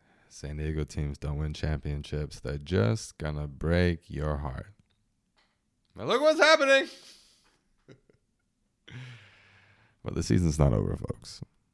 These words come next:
They got, uh, they got some time, right? They can still win the wild card. They're gonna play the Dodgers, you know, this upcoming week. If they do well in that, then, you know, bing, bang, boom, things aren't looking so bleak.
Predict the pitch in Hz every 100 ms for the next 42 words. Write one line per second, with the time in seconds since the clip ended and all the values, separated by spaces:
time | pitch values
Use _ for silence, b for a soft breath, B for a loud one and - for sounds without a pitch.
0 | _ _ 76 76 76 73 73 73 76 90
1 | 95 _ _ _ _ _ _ _ - -
2 | 92 95 101 85 80 62 58 - _ _
3 | _ _ _ 71 71 73 73 - 82 82
4 | 80 78 78 78 - 76 76 71 71 _
5 | _ _ - 73 73 80 71 73 73 73
6 | 73 76 73 - - _ _ _ _ -
7 | - 71 71 73 - - 73 64 - 73
8 | 71 78 101 110 - b b b b b
9 | _ 76 76 76 78 76 78 80 82 101
10 | 107 104 80 80 80 80 90 98 98 95
11 | 78 82 90 95 87 90 90 87 101 120
12 | 127 101 101 95 92 92 92 87 76 78
13 | 76 82 -